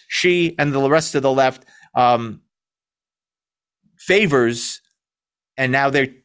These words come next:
going after it, uh, that now it's their fault. Now it doesn't apply that it came from God. Well, what a stupid thing to say that, you know, Mike Johnson says, "Oh, laws come from God, but, you know,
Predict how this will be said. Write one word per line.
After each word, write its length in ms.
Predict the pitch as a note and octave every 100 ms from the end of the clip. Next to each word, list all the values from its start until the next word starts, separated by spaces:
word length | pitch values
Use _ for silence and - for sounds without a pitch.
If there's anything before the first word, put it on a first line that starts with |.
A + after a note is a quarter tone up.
| _
going 260 | C#3+ C3 C#3
after 400 | F#3 D3+ C3+ A2+
it, 240 | A2 - _ _ _ _ _ A#2+
uh, 320 | B2 A#2+ A#2+ A#2+
that 320 | - C3+ C3 A2+
now 320 | C#3 C#3 C3+
it's 240 | C3 -
their 200 | C3 B2
fault. 300 | A#2+ B2+ G#2+
Now 240 | A2+ C3 B2
it 160 | -
doesn't 240 | B2+ A#2 A2
apply 460 | - D#3+ D3 A#2
that 260 | G#2 G#2 - _ -
it 120 | A2
came 200 | C3+ A#2
from 180 | - G#2
God. 180 | G#2+ - - -
Well, 120 | F3+
what 160 | B3
a 60 | E4+
stupid 440 | - - A#3 A3 G#3+
thing 160 | F#3+
to 120 | - D#3+
say 440 | - C#3+ G#2 E2 _ _ _ _ B2+
that, 220 | B2 C#3+
you 60 |
know, 140 | C#3 A2
Mike 260 | A#2 C#3
Johnson 420 | - C3+ C3 B2 G#2+
says, 260 | B2+ G#2+
"Oh, 120 | A#2 A2
laws 340 | A#2+ A#2+ A2
come 180 | - A2+
from 240 | A#2 G2+
God, 320 | A#2+ A2 G#2 G2+ _ _ -
but, 260 | A#2+ A2 - _ _ _
you 120 | B2+ A#2+
know, 240 | F2+